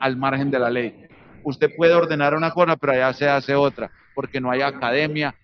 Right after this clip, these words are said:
donde hablen de derechos humanos, del derecho internacional, nada de eso. Entonces,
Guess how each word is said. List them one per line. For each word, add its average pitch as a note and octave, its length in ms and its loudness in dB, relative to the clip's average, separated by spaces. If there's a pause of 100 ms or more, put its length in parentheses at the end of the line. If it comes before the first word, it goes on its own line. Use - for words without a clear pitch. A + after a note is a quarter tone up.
(220)
donde B2+ 380 -2
hablen C#3 320 -2
de C3+ 80 -2
derechos C3 380 -4
humanos, C3 340 -4
del C3 120 -4
derecho B2+ 320 -6
internacional, C3 680 -4
nada C3+ 220 0
de B2 100 -2
eso. - 180 -16 (720)
Entonces, F3 580 -2